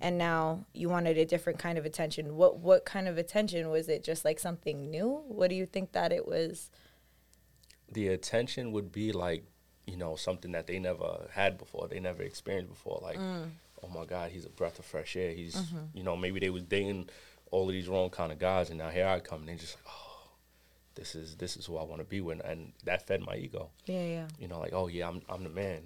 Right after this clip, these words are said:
Speaker 2: because th-, I'm the catch. You know, you, you
Speaker 1: Mm-hmm.
Speaker 2: after me."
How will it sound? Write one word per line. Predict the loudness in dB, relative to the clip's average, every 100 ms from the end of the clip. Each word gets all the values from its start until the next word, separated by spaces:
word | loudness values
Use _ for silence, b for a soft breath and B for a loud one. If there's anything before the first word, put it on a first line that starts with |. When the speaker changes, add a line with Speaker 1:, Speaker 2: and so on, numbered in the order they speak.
| -12
Speaker 2:
because | -8 -8 -10 -12
th-, | -10 -10 -14 _ -20 -6
I'm | 0 0
the | 0
catch. | 2 2 2 -2 -10 _ b b
You | -6
know, | -2
you, | -2 -2
you | -2
Speaker 1:
Mm-hmm. | 6 6
Speaker 2:
after | 6 2
me." | 0 0 0